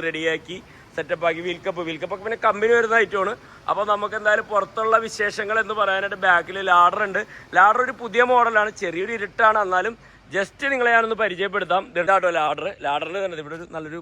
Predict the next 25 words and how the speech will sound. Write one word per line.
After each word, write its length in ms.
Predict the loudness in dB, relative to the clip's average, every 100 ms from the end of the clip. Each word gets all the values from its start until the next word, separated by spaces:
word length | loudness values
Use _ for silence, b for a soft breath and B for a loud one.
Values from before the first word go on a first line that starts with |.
| -8
ബ്ലാക്ക് 400 | -4 -4 -6 -12 -14 b b b
ടൈപ്പ് 220 | -6 -4 -8
ഒരു 80 | -8
ബീഡിങ് 340 | -8 -8 -8 -4
കാര്യങ്ങളെല്ലാം 480 | -4 -4 -4 -6 -6
നമ്മൾ 140 | -6 -8 -8
കൊടുത്തിട്ടുണ്ട് 380 | -8 -8 -10 -10
കേട്ടോ. 120 | -8
നല്ല 160 | -8 -8
ഭംഗിയായിട്ട് 400 | -8 -8 -6 -6
തന്നെ 160 | -6 -6 -6
നമ്മുടെ 180 | -4 -4 -6 B B 0
ക്യാരിയറിൻ്റെ 480 | 4 4 4 0 0
ബാക്ക് 220 | 2 0 -2
വശം 180 | -8 -4 -4
വരുന്നതാണ്. 360 | -4 -6 -6 -8
കുറച്ച് 240 | -14 -10 -4
ലൈറ്റ് 220 | -4 -2 -4
കുറവുണ്ട്, 280 | -4 -4 -6
നിങ്ങൾ 140 | -8 -6
ക്ഷമിക്കണം, 380 | -8 -4 -6 -6 B B B
കാരണം 180 | 2 2
ഇതിൽ 100 | 2 4
രാത്രിയായി 380 | 4 4 4 2 2
പോകുന്നതുകൊണ്ടാണ്. 440 | 2 2 2 0